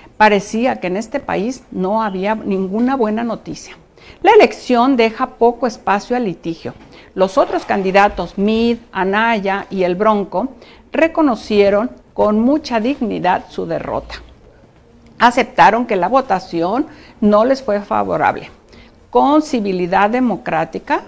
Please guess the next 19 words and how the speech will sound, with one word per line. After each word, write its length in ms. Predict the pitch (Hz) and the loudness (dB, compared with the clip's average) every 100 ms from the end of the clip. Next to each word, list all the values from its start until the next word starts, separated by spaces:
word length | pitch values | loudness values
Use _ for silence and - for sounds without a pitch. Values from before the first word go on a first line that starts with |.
| - | -6
felicitaron 800 | - 262 254 240 - 196 190 262 | 2 4 2 -2 -4 0 2 2
al 140 | 277 220 | -2 -4
ganador. 460 | 170 147 135 - - - _ - - - - _ | -4 -4 -4 -6 -8 -18 _ -20 -20 -20 -20 _
Como 300 | - 330 381 | -2 2 2
dijo 280 | 202 196 254 | 2 0 -4
sabiamente 800 | 247 208 220 226 175 165 165 196 | -4 -2 0 0 0 -2 -2 -6
Thomas 580 | - 170 165 175 185 - | -4 0 2 2 -2 -2
Jefferson, 540 | 311 320 226 - 175 - - _ _ _ | -2 -2 -6 -8 -14 -14 -20 _ _ _
"La 240 | - 202 285 | 0 4 4
democracia 800 | 359 302 240 175 190 - 240 240 | 4 2 0 -2 -2 -2 -4 -2
no 220 | 214 214 | 0 0
es 180 | 240 240 | 0 -2
más 280 | 220 214 214 | -2 -4 -4
que 100 | 262 | -4
el 120 | 294 | -2
gobierno 520 | 294 262 214 202 240 | 0 2 0 0 -2
de 120 | 247 | -4
las 200 | 214 165 | -4 -6
masas, 520 | 185 185 - 165 - | -6 -8 -8 -16 -20